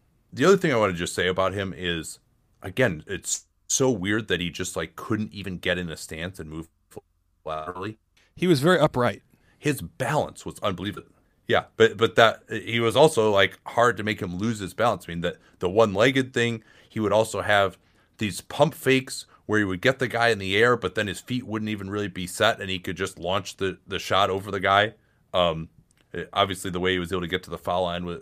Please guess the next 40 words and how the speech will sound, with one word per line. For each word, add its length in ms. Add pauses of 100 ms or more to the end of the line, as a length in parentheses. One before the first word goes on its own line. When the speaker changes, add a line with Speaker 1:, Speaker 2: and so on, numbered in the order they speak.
Speaker 1:
was 180
incredible, 380
but 140
he 40
wouldn't 320
really, 200
like, 240
get 180
knocked 400
off 320
balance 540 (440)
at 120
all 300
offensively, 880
eh, 200
and 120
he 200 (400)
was 180
able 140
to 160
get 280
a 40
lot 240
stronger, 400
get 180
to 60
the 80
basket 480 (320)
as 160
his 100
career 260
went 140
on. 100
I 40
mean, 120
his 140
work 260
with, 220
uh, 160 (280)
Holger 580